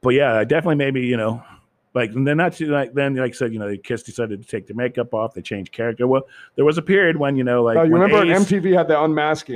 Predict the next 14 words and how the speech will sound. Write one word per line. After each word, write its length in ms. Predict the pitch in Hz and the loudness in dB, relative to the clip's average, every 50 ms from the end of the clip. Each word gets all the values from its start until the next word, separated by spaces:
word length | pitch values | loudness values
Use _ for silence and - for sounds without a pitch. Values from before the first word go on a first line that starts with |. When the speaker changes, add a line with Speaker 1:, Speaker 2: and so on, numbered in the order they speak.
| 107 | -8
Speaker 2:
You 60 | 110 117 | -6 -4
remember 260 | 127 135 135 135 143 | -4 -4 -2 -2 -2
when 80 | 143 | -2
they 80 | 139 139 | -2 -2
Speaker 1:
Right. 180 | 131 127 123 120 | -2 0 0 0
Speaker 2:
did 80 | 123 151 | 2 2
that? 220 | 151 151 151 - _ _ _ _ _ _ - 120 | 0 0 -2 -6 _ _ _ _ _ _ -8 -6
Speaker 1:
I 80 | 120 120 | -4 -4
remember, 540 | 123 127 139 156 175 175 175 175 170 165 151 | -4 -4 -4 -6 -6 -4 -2 0 0 0 0
like, 300 | 147 135 127 123 - - | 0 -2 -2 -4 -4 -6
you 40 | 127 | -4
know, 260 | 120 117 113 110 104 101 - - - - - - _ | -4 -4 -4 -6 -6 -10 -14 -20 -20 -20 -20 -16 _
like, 200 | - 123 113 - - | -8 -8 -6 -4 -4
after 400 | 127 131 127 - - 127 120 113 | -2 -2 -2 -2 -4 -4 -4 -4